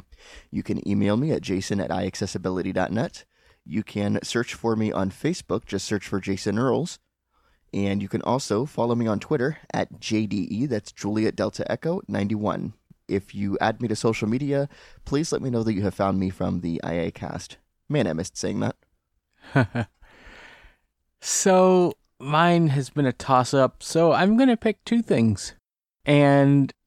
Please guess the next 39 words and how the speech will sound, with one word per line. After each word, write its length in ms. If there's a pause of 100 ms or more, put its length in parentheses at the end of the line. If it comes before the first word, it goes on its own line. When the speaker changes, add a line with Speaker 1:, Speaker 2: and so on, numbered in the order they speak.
Speaker 2:
first, 400
it's 140
gonna 160
be 120
Servant. 640 (280)
Just 280
really 400
like 240
that 220
show. 400 (160)
It's 240
just 360
really 540
a 140
cool, 720 (140)
uh, 240
I've 260
never 300
been 160
into 640
a 40
lot 200
of 120
horror-based 800
films, 420
but 200
this 320 (480)
just 240 (240)
breaks 340
you, 100
brings 360
you 80
so 460
far 300
in 340
that 100
you're 140
kind 220
of 100